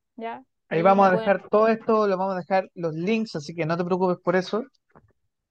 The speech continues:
Speaker 1: Y LinkedIn,
Speaker 2: Eh,
Speaker 1: Solange Martínez Jofre. Mi
Speaker 2: ahí,
Speaker 1: LinkedIn.
Speaker 2: ahí nos tenemos que buscar, porque no estamos
Speaker 1: Sí.
Speaker 2: conectados por LinkedIn, pero tenemos que conectarnos
Speaker 1: Ahí.
Speaker 2: por ahí.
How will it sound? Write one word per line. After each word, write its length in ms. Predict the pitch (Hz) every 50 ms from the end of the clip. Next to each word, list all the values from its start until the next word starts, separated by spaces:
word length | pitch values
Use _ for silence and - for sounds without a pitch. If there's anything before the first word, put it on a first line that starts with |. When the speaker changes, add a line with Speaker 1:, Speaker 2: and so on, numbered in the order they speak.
| _ _ _
Speaker 1:
Y 100 | - 269 285
LinkedIn, 440 | 349 359 359 359 339 349 359 381
Speaker 2:
Eh, 60 | 381 -
Speaker 1:
Solange 340 | - 330 294 302 302 294
Martínez 540 | 277 294 294 285 - 302 285 294 294 - - _
Jofre. 300 | - 247 240 - - - _ _ _ _ _ _ -
Mi 120 | - - -
Speaker 2:
ahí, 160 | 151 165 180
Speaker 1:
LinkedIn. 0 |
Speaker 2:
ahí 260 | 180 175 185 214 233
nos 140 | 226 226 220
tenemos 260 | 220 208 208 214 208
que 80 | - 220
buscar, 360 | 208 196 - - 143 139 - _ _ _ _ _
porque 320 | - 156 147 143 165 160 156
no 100 | 156 156
estamos 340 | 147 - 208 214 220 202 185
Speaker 1:
Sí. 0 |
Speaker 2:
conectados 460 | 220 214 208 202 202 233 233 233 233
por 140 | 220 214 208
LinkedIn, 360 | 214 226 220 - 226 226 214
pero 240 | - 190 185 180 175
tenemos 300 | 175 165 170 185 185 180
que 100 | - 190
conectarnos 500 | 180 185 175 180 - - 185 269 277 285
Speaker 1:
Ahí. 20 |
Speaker 2:
por 120 | 262 196 160
ahí. 300 | 160 175 208 226 233